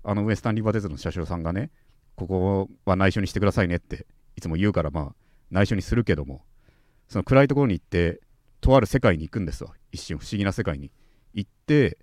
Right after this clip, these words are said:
それで、その時、お父さんはめっちゃ言ってるんですよ。「見て、あそこに何々がいるよ」って、「何々ちゃん見てみな、あそこに」って。ずっと言ってるんですよ。で、終わって、その十秒ぐらい暗いところがあるわけで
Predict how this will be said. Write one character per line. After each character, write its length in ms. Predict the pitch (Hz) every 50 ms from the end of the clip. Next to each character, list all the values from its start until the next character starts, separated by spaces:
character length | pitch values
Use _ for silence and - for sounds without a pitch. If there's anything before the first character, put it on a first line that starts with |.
| _ _ _ _ _ _ _ _ _ _ _ _ _ _
そ 200 | - - 156 156
れ 120 | 160 160
で、 340 | 147 151 156 156 156 - - _ _ _ _ _ _ _ _ _ _
そ 180 | - - 165
の 100 | 165 170
時、 320 | 165 180 - - 98 82 -
お 100 | - 101
父 140 | - 147 117
さ 80 | -
ん 40 | 87
は 60 | 76
め 100 | 76 87
っ 20 | 90
ち 160 | - - -
ゃ 20 |
言 60 | 104 90
っ 20 |
て 140 | - - 113
る 60 | 78
ん 0 |
で 40 | -
す 40 | -
よ。 100 | - - _ _ -
「見 140 | 107 127 123
て、 100 | 120 107
あ 80 | 104
そ 80 | 98 131
こ 100 | 127 131
に 80 | 127
何 160 | 117 117 127 139
々 180 | 135 120 113
が 120 | 92 90 82
い 60 | 80
る 60 | 82
よ」 120 | 80 78 76
っ 0 |
て、 140 | - - 76
「何 160 | 80 98 110
々 100 | 107 92
ち 80 | 82 90
ゃ 40 | 85
ん 40 |
見 80 | 90 107
て 120 | 98 107
み 80 | 82 78
な、 100 | 78 76
あ 60 | 71
そ 120 | - - 76
こ 120 | 78 78
に」 80 | 73 71
っ 20 |
て。 240 | - _ - 71 - _ _ _ _ _ _ _ _
ず 140 | - - 123
っ 20 | 127
と 140 | - - 123
言 40 |
っ 20 | 110
て 160 | - - 135
る 60 | 120 95
ん 60 | 76
で 40 | -
す 100 | - -
よ。 100 | - _ _ _ _ _ _ _ _ _ _ _ _ _ _
で、 120 | - 143 131 -
終 100 | - 139
わ 100 | 135 143
っ 60 | 139 - _ _ _ -
て、 340 | 180 180 147 87 - - _ _ _ _ _ _ _ _ _ _ _
そ 180 | _ - - 123
の 80 | 107 92
十 300 | 82 - 139 160 170 160
秒 160 | 160 160 156
ぐ 100 | 151 165
ら 80 | 131
い 60 | 80 -
暗 240 | - - 95 90
い 180 | 85 82 82 - _ _ _
と 100 | - 95
こ 80 | 92
ろ 80 | 85 82
が 160 | 76 69 69 - _ _ _ _ _ _ _
あ 100 | - 98
る 100 | 95 87
わ 60 | 73
け 120 | 69 73 69
で 80 | -